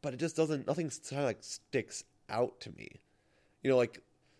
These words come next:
level one will have spike traps on the floor, so when I step, when I walk through the door, I gotta check the floor to make sure spikes don't shoot out. I know that. But then level two, there'll be less of those spike traps. Instead, it'll be, like, pits that lead into spikes at the bottom. I die instantly if I fall in the pit.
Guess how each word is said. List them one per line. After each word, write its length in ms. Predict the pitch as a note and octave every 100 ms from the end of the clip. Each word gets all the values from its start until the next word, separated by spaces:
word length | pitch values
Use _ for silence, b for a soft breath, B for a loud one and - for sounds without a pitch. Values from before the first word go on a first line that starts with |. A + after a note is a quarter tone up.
| b
level 360 | B2 D3+ C3 G#2+
one 340 | B2 C#3 A2+
will 220 | G#2 G2+
have 220 | G#2 F#2 -
spike 380 | - A2+ A2
traps 220 | - G#2 F#2+
on 60 |
the 60 | F2+
floor, 280 | - C#3 G2+
so 100 | F#2+
when 60 |
I 40 | F2+
step, 180 | A#2+ - _
when 120 | G#2+ F#2+
I 40 |
walk 240 | G#2 G#2
through 100 | - G2+
the 40 |
door, 100 | G#2+
I 40 |
gotta 160 | F2+ E2+
check 160 | G#2 -
the 80 |
floor 220 | - G#2+ F#2+
to 60 |
make 140 | F#2 F2+
sure 140 | F#2
spikes 340 | - G2 F#2+
don't 160 | F#2 E2
shoot 220 | - D2
out. 220 | G#2 F2
I 40 | F2
know 240 | E2+ C3+
that. 240 | F#2 E2 E2 B B B B B -
But 140 | G#2+
then 480 | A#2 A2 G2+ F#2+ F#2+ _ -
level 240 | G#2 F#2
two, 400 | - F3 C#3+ G#2+
there'll 160 | G#2 G#2
be 100 | G#2
less 340 | G2+ F#2+ -
of 60 | F2+
those 120 | -
spike 260 | - G2
traps. 220 | - B2+ A#2+
Instead, 180 | F2+
it'll 120 | A2+ G#2+
be, 120 | G2+
like, 200 | F#2 -
pits 280 | D#3+ - -
that 160 | E2
lead 180 | F#2+ F#2
into 160 | E2+ -
spikes 380 | - F#2+ F2+
at 20 | F2+
the 60 |
bottom. 260 | F#2+ F#2+ E2+
I 80 | E2+
die 360 | F#2+ F#2 F2+
instantly 280 | F#2 - F2
if 100 | E2+
I 40 |
fall 220 | F2 F2 E2
in 40 |
the 80 | D#2
pit. 360 | A2 - -